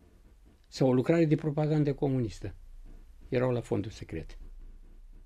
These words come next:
Numai ceea ce apăruse după instaurarea cenzurii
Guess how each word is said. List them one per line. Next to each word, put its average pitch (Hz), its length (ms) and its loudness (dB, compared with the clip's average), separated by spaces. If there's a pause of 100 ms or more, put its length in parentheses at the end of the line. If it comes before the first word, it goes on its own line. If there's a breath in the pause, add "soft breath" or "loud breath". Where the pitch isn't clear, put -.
(100)
Numai 151 460 8
ceea 156 300 10
ce 160 120 4
apăruse 143 680 8
după 185 480 10
instaurarea 135 920 10
cenzurii 139 920 6